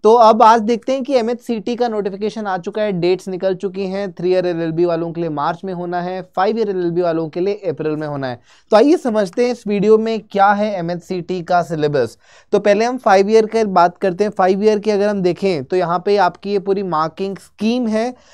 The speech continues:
लीगल एप्टीट्यूड आपके फ़ोर्टी क्वेश्चंस आते हैं, फ़ोर्टी मार्क्स, जनरल नॉलेज थर्टी मार्क्स, logical and analytical reasoning भी फ़ोर्टी मार्क्स, इंग्लिश थर्टी मार्क्स, मैथमेटिकल एप्टीट्यूड टेन मार्क्स। तो कुल मिला के आपका वन फिफ्टी मार्क्स का पूरा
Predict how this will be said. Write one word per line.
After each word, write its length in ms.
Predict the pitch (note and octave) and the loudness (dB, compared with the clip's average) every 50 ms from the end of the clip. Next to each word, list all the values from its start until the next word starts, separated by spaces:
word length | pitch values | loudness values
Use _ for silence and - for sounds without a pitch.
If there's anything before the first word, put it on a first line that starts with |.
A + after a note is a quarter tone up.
| _ _ - | _ _ -2
लीगल 360 | F#3 F#3 G3+ F#3 G#3 A3+ A3 | 0 0 2 4 4 6 6
एप्टीट्यूड 600 | G#3+ G3+ G#3 - A3 G3 A3 A3+ A3+ A3+ A#3 G#3+ | 4 4 2 -2 -8 -8 -4 -4 -2 0 2 4
आपके 320 | G#3 F#3 F3+ - - G3+ | 4 2 2 0 -4 -4
फ़ोर्टी 360 | G3 G3+ G3+ F#3 F3 F3+ G#3 G3+ | -2 0 0 0 0 -2 -6 -4
क्वेश्चंस 400 | G3 G3+ F3+ - G#3 G#3 F#3 F#3+ | -2 -2 -4 -4 -6 -8 -4 -4
आते 200 | F#3 F3+ F#3 G3 | -4 -4 -4 -6
हैं, 80 | F#3+ | -6
फ़ोर्टी 300 | - F#3 E3 D#3 E3 F#3 F#3 F#3 F3+ | -4 -4 -4 -2 -2 -2 0 0 2
मार्क्स, 340 | F#3 F#3+ G3 F3+ - - | 2 2 0 -2 -6 -8
जनरल 360 | D#3+ D#3 E3 E3 E3 F3 F3+ F3 | -4 -4 -2 0 0 0 0 2
नॉलेज 380 | F3+ F3 E3+ F3+ F#3 F3 F3 - - | 0 -2 -2 -2 -4 -4 -6 -6 -6
थर्टी 260 | D#3 D3+ D3 F#3 F#3+ | -4 -4 -2 -4 -2
मार्क्स, 480 | F#3+ F#3 F#3 F#3 F#3+ G3 F#3 - - - D#3 | 0 2 2 2 2 0 -2 -8 -10 -6 -4
logical 680 | D3+ D3+ D3+ D#3 E3 E3 D#3+ F3 E3+ - - G#3 G#3+ G#3 G3 | -2 2 4 4 4 4 4 0 -4 -2 -2 -2 -2 -2 -4
and 120 | F#3+ F#3+ - - | -6 -8 -8 -6
analytical 640 | E3+ F3+ F#3+ G3+ G#3 G#3 G3+ F#3+ G#3 G3+ A3 A3 G#3 | -4 -2 -2 -2 -2 -2 -2 -2 -4 -4 -4 -4 -4
reasoning 420 | F#3 F#3 F#3 F#3 E3 F#3 G3 F#3+ F#3+ | -4 -4 -6 -6 -6 -6 -6 -6 -6
भी 100 | F#3+ E3 | -6 -6
फ़ोर्टी 340 | - E3 D#3 D3 - F3+ F3+ | -4 -4 -4 -2 -2 -4 -2
मार्क्स, 400 | F3+ F3+ F#3 F#3+ G3+ G3 - - _ _ _ _ _ _ - | 0 2 2 2 2 0 -4 -12 _ _ _ _ _ _ 0
इंग्लिश 440 | A3 G3+ G3+ G3+ A#3 C4+ B3 - - - | 2 2 2 2 0 -2 -4 -6 -4 -4
थर्टी 260 | G#3 G3+ G3 A3 A3+ A3 | -4 -2 -2 -4 -4 -2
मार्क्स, 440 | G#3 G#3 G3+ G#3+ A3+ A#3 - - - | 0 2 2 2 0 -2 -6 -10 -8
मैथमेटिकल 760 | E3 D#3+ D#3+ E3+ E3+ - G3+ G#3+ - F#3+ G3+ - A3+ A3 G3 | -4 -2 -2 -2 -2 -4 -6 -6 -6 -8 -6 -4 -4 -2 0
एप्टीट्यूड 720 | F3+ D#3+ - - G3+ G3 F3+ - G3+ G3+ G3+ G#3 G#3 F3 F3 - - | 0 0 -2 -4 -8 -8 -6 -4 -4 -2 0 0 -2 -4 -6 -4 -2
टेन 220 | F3 E3 E3 D#3+ D#3+ | -2 -2 0 -2 -2
मार्क्स। 340 | D#3 D3+ D3 C3 B2 - - - | 0 0 0 0 -2 -6 -8 -8
तो 80 | F#3 | -8
कुल 280 | F3 _ - A#3 B3+ B3+ | -8 _ -2 -2 -2 -2
मिला 300 | B3 A#3 G#3 F#3+ G3 F#3+ | -2 -2 0 2 2 0
के 160 | F3+ - G#3+ | 0 -4 -4
आपका 340 | G#3 G3 F#3 F#3+ - G#3+ G#3 | -4 -4 -4 -4 -6 -8 -6
वन 340 | F#3 E3 D3+ E3 F#3 G3+ G#3+ | -6 -4 -2 -2 -2 -2 -6
फिफ्टी 380 | - - F3+ E3 _ - G3+ | -8 -10 -12 -10 _ -8 -6
मार्क्स 360 | F#3+ F3 E3 D#3+ E3 E3 - _ - | -4 -4 -4 -4 -4 -6 -10 _ -8
का 120 | G3 G3 | -8 -8
पूरा 420 | E3+ - F3+ E3+ E3+ F3+ F#3+ G#3 | -6 -4 -4 -2 2 2 0 0